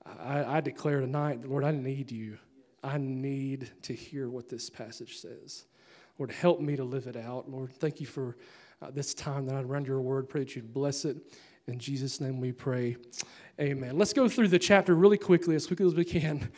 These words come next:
and, uh, kind of break down what's going on. So verses one through four, I read those, all the kings. Now, what's happening here is this set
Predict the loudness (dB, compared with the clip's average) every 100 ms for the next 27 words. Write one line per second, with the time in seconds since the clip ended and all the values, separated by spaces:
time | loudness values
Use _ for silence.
0 | -18 -4 0 2 4 6 6 4 2 6
1 | 6 6 8 8 8 6 8 8 6 6
2 | 6 6 6 4 6 4 10 10 10 4
3 | 6 8 8 6 6 10 10 10 10 8
4 | 10 10 12 12 10 8 6 6 6 4
5 | 0 -4 -16 -16 0 6 8 8 8 8
6 | 8 6 8 8 8 8 4 4 8 8
7 | 8 2